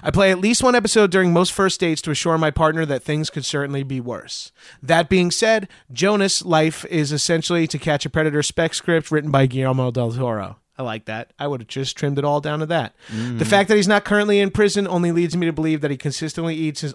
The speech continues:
Speaker 1: all his own candy before the children are alive, arrive. The man is a human puddle.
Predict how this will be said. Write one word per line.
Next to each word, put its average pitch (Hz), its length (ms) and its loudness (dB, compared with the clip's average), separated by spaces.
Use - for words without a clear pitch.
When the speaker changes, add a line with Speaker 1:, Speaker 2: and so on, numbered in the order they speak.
Speaker 1:
all 143 240 2
his 143 120 0
own 147 140 0
candy 139 340 -4
before 123 320 -6
the 123 80 -4
children 120 420 -4
are 107 60 -8
alive, 98 400 -10
arrive. 113 520 -2
The 156 80 0
man 170 240 4
is 156 100 2
a 160 60 2
human 147 420 0
puddle. 107 380 -8